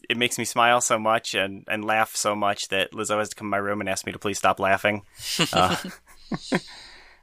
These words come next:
Speaker 1: uh, yeah, uh, Pizza Delivery Boy, real quick. Um, I don't think we mentioned, I don't, I don't think we had launched the Ste-, uh, Steam store page yet when we recorded last. Um, I forget if we had. Anyway, there's a Steam store page for the game now.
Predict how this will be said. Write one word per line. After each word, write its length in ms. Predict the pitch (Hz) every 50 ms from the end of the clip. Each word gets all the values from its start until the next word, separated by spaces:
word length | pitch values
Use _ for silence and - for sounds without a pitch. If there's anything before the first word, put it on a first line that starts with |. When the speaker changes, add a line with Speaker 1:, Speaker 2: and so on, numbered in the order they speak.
| _ _
Speaker 1:
uh, 260 | - 104 107 110 104 -
yeah, 300 | - 139 135 113 95 107
uh, 40 | 104
Pizza 280 | - - 165 147 -
Delivery 340 | 151 147 147 160 165 220 240
Boy, 160 | 247 277 285
real 180 | 285 214 165 156
quick. 340 | 156 - 185 202 220 - - -
Um, 440 | 127 131 127 123 127 127 127 131 131 - _ _ _ _ _ _ _ _ _ _
I 60 | - 143
don't 160 | 143 151 143
think 160 | - 151 -
we 100 | 156 143
mentioned, 560 | 143 143 143 143 - 156 143 139 131 - - -
I 100 | - 143
don't, 180 | 147 156 160 139 -
I 80 | - 139
don't 160 | 147 147 147
think 180 | - 165 151 -
we 100 | 151 139
had 140 | 135 113
launched 380 | 110 110 117 135 160 - - -
the 80 | 151 147
Ste-, 340 | - - - - 139 131 120
uh, 160 | 117 113 110
Steam 460 | - - - - - 143 139 139 135
store 240 | - - - 147 160
page 280 | - - 196 196 190 -
yet 180 | 240 269 294
when 140 | 226 165 151
we 60 | 143
recorded 340 | 131 131 135 - 156 156 156
last. 300 | 156 202 220 214 - -
Um, 420 | - 107 113 117 117 120 117 120 - _ _ _ _
I 60 | -
forget 220 | 110 - 123 123 127
if 100 | - -
we 80 | 143
had. 160 | 143 151 151 - - - - _
Anyway, 340 | - 208 214 170 151 147
there's 180 | 143 151 165 156
a 60 | 160
Steam 240 | - - 202 202 196
store 220 | - - 233 240
page 260 | 240 - 170 147 135 -
for 80 | 151
the 60 | 127
game 280 | 127 131 131 127 123 120
now. 320 | 120 113 110 104 104 98